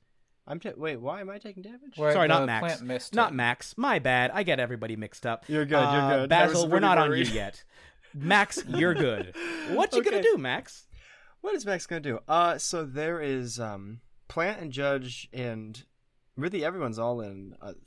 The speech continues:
Speaker 1: a small space, if I'm not mistaken.
Speaker 3: Mm-hmm.
Speaker 1: Uh,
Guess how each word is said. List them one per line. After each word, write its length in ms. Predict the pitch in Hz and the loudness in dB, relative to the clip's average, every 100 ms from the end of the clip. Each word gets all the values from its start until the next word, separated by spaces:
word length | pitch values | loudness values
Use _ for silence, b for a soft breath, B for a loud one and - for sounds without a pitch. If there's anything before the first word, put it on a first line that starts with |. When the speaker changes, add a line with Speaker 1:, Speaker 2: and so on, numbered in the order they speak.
| - | -18
Speaker 1:
a 120 | 98 | -14
small 400 | - 123 113 101 | -12 -8 -8 -8
space, 600 | - - 90 104 - - - | -10 -14 -16 -14 -14 -14 -14
if 100 | - | -14
I'm 260 | 92 - 62 | -14 -14 -16
not 220 | 101 - | -18 -16
mistaken. 720 | 98 - 92 85 - 92 104 123 _ _ - | -16 -16 -14 -18 -18 -18 -18 -20 _ _ -10
Speaker 3:
Mm-hmm. 300 | 127 131 180 - _ _ - | -8 -6 -8 -12 _ _ -10
Speaker 1:
Uh, 480 | 120 117 113 113 | -6 -4 -4 -4